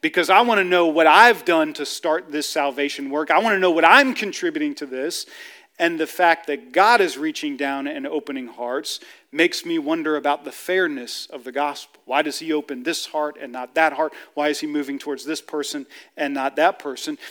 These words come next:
And actually, that's a huge question about divine sovereignty and human responsibility. And the early church asked that same question when Paul said these things, which is why you can spend this afternoon in places like Romans chapter nine through eleven to read Paul's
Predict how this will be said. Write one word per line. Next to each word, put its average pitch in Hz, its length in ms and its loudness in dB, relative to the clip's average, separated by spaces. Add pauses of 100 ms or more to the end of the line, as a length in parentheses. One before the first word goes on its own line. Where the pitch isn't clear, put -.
(220)
And 175 120 4
actually, 190 420 4
that's 151 200 -6
a 139 40 -10
huge - 420 -12
question - 420 -6
about 147 280 -2
divine 160 360 0
sovereignty 165 580 0
and 143 120 -4
human 170 280 -4
responsibility. 151 1120 -2 (360)
And 175 120 2
the 165 60 0
early 185 260 6
church 190 380 -4
asked 165 300 2
that 151 180 0
same 147 240 -6
question 165 520 0
when 135 160 -10
Paul 131 240 -6
said 127 260 -10
these 117 240 -12
things, 127 440 -12 (280)
which 160 160 -4
is 139 100 -8
why 139 220 0
you 156 160 -2
can 151 180 -10
spend 147 320 -6
this 143 160 -8
afternoon 147 480 -4
in 151 80 -4
places 165 560 -2
like 135 340 -4 (260)
Romans 160 500 0
chapter 160 360 0
nine 151 360 -2
through 156 240 -6
eleven 147 400 -2
to 143 160 -12
read 147 420 -8
Paul's 135 400 -4